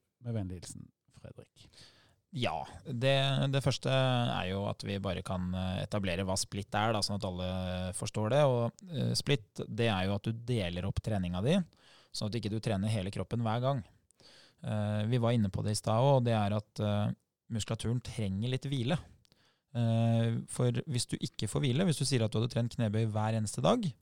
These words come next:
Speaker 2: så ville det vært sånn for de fleste at det blir så kort tid til neste treningsøkt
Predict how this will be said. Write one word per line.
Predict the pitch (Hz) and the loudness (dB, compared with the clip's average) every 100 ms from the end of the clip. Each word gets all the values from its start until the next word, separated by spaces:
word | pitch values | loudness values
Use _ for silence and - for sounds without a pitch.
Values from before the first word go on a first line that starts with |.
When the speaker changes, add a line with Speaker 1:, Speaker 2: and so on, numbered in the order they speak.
| _ _ - - - - | _ _ -20 -20 -18 -6
Speaker 2:
så | - 151 | 2 6
ville | 143 117 | 6 6
det | 131 | 6
vært | 127 - - | 4 2 2
sånn | 120 110 | 4 4
for | 120 | 2
de | - | 2
fleste | 120 104 - | 0 0 0
at | 113 120 - - _ - | 2 0 -2 -12 _ -8
det | 117 | -2
blir | 117 | 0
så | - - | 0 -2
kort | - 127 - | -4 -4 -4
tid | - 110 | -2 -2
til | - 120 | 0 2
neste | 120 - 110 | 2 0 0
treningsøkt | 110 101 98 202 214 - | 0 0 2 0 0 -10